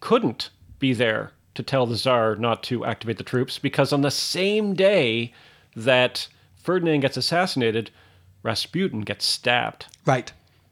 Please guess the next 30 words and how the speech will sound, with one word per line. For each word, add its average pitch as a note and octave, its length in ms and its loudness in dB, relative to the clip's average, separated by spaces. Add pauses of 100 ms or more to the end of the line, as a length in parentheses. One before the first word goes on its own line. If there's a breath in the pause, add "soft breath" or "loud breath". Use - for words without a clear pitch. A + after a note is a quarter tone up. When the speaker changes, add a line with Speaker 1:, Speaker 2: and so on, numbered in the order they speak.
(100)
Speaker 1:
He C3+ 80 -6
gets C3+ 200 0
stabbed, F#3 680 2
uh, C#3+ 340 4
by C#3 640 2
a, C3+ 540 0
a B2+ 160 2
sex E3 240 -2
trade C#3+ 200 0
worker C3 300 0
who A2+ 100 0
has B2 200 2
been B2+ 180 -2
hired C#3+ 560 2 (580 soft breath)
by, B2+ 680 2
uh, B2+ 240 2
a C3+ 80 2
rival, B2+ 560 4
a A#2 60 2
religious B2 440 -2
rival B2+ 380 2
of A2 120 0
Rasputin. A2 560 -4 (880 soft breath)
She F3+ 360 0
stabs G#3 520 2
him, B2 180 0
calls F3 300 2
him G3 120 2
the E3 220 0
Antichrist, C3+ 800 0